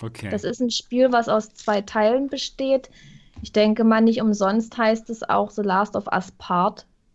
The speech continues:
Speaker 2: zwei.
Speaker 1: <laughs>
Speaker 2: Also so
Speaker 1: Ja,
Speaker 2: würde
Speaker 1: es
Speaker 2: ich
Speaker 1: macht
Speaker 2: das
Speaker 1: Sinn.
Speaker 2: einordnen. Es ist, für mich ist es ein Spiel. Klar ist das, was jetzt rausgekommen ist, neuer und man hat ein paar zusätzliche Funktionen.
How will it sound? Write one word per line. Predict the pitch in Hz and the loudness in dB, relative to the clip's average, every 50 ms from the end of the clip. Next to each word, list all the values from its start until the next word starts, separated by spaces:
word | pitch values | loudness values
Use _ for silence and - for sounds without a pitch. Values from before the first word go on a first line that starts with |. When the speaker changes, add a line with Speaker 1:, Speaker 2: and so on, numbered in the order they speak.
| _ _ | _ _
Speaker 2:
zwei. | _ - - - 220 214 226 247 269 311 - | _ -14 -4 -2 -2 0 0 0 -2 -4 -6
Speaker 1:
<laughs> | - - _ - - - - - - - - - - - - - - _ _ _ _ _ - - - | -12 -20 _ -18 -18 -14 -12 -14 -14 -14 -18 -20 -20 -20 -20 -20 -20 _ _ _ _ _ -18 -6 -2
Speaker 2:
Also | 220 214 214 | 0 2 2
so | 208 214 233 | 4 4 4
Speaker 1:
Ja, | - - - | 6 8 6
Speaker 2:
würde | - - 226 | 8 6 6
Speaker 1:
es | - 233 | 4 2
Speaker 2:
ich | 220 | 0
Speaker 1:
macht | 220 220 247 | -4 -6 -6
Speaker 2:
das | - - | -4 -2
Speaker 1:
Sinn. | - 214 | 0 0
Speaker 2:
einordnen. | 240 254 254 - - 233 240 247 240 233 | 2 0 0 0 2 2 2 2 0 0
Es | - 226 226 - | -2 -6 -6 -2
ist, | - - 277 - - - - | -2 -2 -2 -2 -6 -16 -8
für | - - 254 | -2 2 4
mich | 247 247 254 269 - | 6 6 6 6 4
ist | - - 254 - | 2 -4 -4 -2
es | 269 254 - | -6 -6 -6
ein | - - 202 208 220 247 294 | -6 -2 -2 0 0 -2 -2
Spiel. | - - - - _ 294 294 330 339 349 370 415 415 - _ _ _ _ _ _ _ _ _ _ | -4 -6 -10 -10 _ -4 -2 -2 -2 -2 -2 -4 -8 -12 _ _ _ _ _ _ _ _ _ _
Klar | - - 226 214 247 294 - - | -6 -2 0 2 2 2 0 -2
ist | 254 - - | -4 -6 -6
das, | 262 269 254 - | -6 -6 -4 -6
was | 262 254 - - | -8 -8 -6 -6
jetzt | 233 240 - - - | -6 -6 -6 -10 -8
rausgekommen | - 269 277 294 285 - 277 - - 294 277 254 214 | -4 -2 -2 -2 -4 -8 -16 -10 -6 -4 -4 -4 -4
ist, | 233 - | -2 0
neuer | 220 214 196 180 175 180 196 220 254 339 427 - - | 0 2 4 4 4 4 4 2 2 0 0 -2 -2
und | 247 254 254 | -2 0 2
man | 247 247 247 247 | 2 2 2 2
hat | 254 240 - | 0 0 0
ein | 262 254 247 | 0 -2 -2
paar | - 262 233 220 | 0 -2 -2 -2
zusätzliche | 226 - 269 269 254 269 254 254 - - 254 233 - 240 | -2 -4 -8 -2 0 0 0 0 -4 -8 -8 -4 -4 -6
Funktionen. | 226 - - 220 208 208 - - - - 202 196 214 254 294 370 | -6 -4 -4 -4 -4 -4 -6 -8 0 2 4 4 4 4 2 0